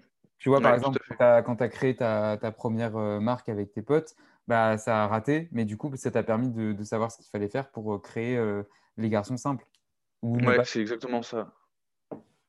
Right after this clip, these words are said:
Speaker 1: Ouais. Et, et, et est-ce que tu penses qu'il faut pas avoir peur du risque, justement, pour oser ? Je veux dire,
Speaker 2: Bah,
Speaker 1: du risque,
Speaker 2: euh,
Speaker 1: euh, ça peut être, enfin, s-, tu l'entends comme tu veux, genre, euh, risque financier, risque,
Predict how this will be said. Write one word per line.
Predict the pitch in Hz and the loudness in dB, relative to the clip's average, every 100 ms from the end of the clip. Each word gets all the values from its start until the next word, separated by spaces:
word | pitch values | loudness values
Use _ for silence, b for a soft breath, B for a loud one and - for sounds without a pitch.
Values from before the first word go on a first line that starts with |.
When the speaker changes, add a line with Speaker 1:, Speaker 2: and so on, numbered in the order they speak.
| _ | _
Speaker 1:
Ouais. | 120 123 110 B B B _ 120 | 0 2 0 B B B _ 2
Et, | |
et, | 123 | 2
et | 110 127 113 110 | 2 2 2 2
est-ce | 123 | 0
que | 160 | -4
tu | 139 | -6
penses | - 151 - | -2 -2 0
qu'il | 131 113 113 107 110 | -2 0 0 -2 -6
faut | - | -8
pas | 110 131 | 0 2
avoir | 120 120 | 2 0
peur | 131 | -2
du | 120 | -2
risque, | 123 127 - | -2 -4 -6
justement, | 107 104 127 117 | -12 -8 -6 -6
pour | 110 107 | -6 -4
oser ? | 104 104 110 _ _ _ _ _ _ _ _ _ _ _ _ _ _ _ _ _ | -4 -4 -8 _ _ _ _ _ _ _ _ _ _ _ _ _ _ _ _ _
Je | 113 | -4
veux | 113 | 4
dire, | 131 | 6
Speaker 2:
Bah, | |
Speaker 1:
du | 110 113 | 8 6
risque, | 110 110 139 | 4 4 4
Speaker 2:
euh, | |
Speaker 1:
euh, | 127 117 117 113 - | 6 6 6 2 -4
ça | - 131 | 0 2
peut | 117 | 4
être, | 135 | 2
enfin, | 139 123 120 110 B B - | 4 4 4 0 B B -18
s-, | - - - - - | -16 -14 -14 -16 -10
tu | - | 0
l'entends | 135 127 135 | 2 2 2
comme | 131 127 | 2 0
tu | - | -2
veux, | 147 156 143 | 0 2 2
genre, | 117 110 | 2 2
euh, | 107 107 98 113 | 2 0 0 -2
risque | 120 113 - 110 | -6 -10 -8 -8
financier, | - 117 110 139 135 135 131 | -6 -8 -4 0 2 2 2
risque, | 120 - | -2 -6